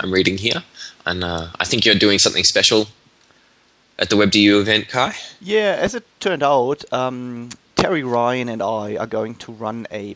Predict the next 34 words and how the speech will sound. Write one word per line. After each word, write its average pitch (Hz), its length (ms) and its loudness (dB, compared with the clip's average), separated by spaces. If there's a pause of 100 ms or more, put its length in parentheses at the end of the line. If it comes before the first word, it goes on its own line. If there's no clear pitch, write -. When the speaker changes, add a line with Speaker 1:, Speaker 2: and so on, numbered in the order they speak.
Speaker 2:
panel 120 540 -4
on 110 380 -8
Cold - 200 -10
Fusion 131 640 -8 (100)
and 107 400 -8
Flash 135 220 -10
platform 120 420 -8
Maria 135 340 -4
development. 165 520 -6 (580)
Speaker 1:
Yep. 123 100 -2 (120)
Speaker 2:
That's 151 280 2
going 147 300 -2
to 120 380 -4
happen, 123 500 -8 (160)
um, 107 500 -8 (160)
on 135 200 -6
day 110 180 -2
one 117 460 -8 (840)
in 135 320 0
the 123 480 -2 (140)
slot 127 420 -2
that 113 160 -2
was 131 560 -2 (160)
originally 113 920 -4
supposed - 500 -4
to, 110 320 -6
you 113 80 -12
know, 107 120 -8
be 110 260 -12
a 104 180 -8 (160)
Bird 98 300 -6
of - 160 -14
the - 80 -12
Feather 113 280 -2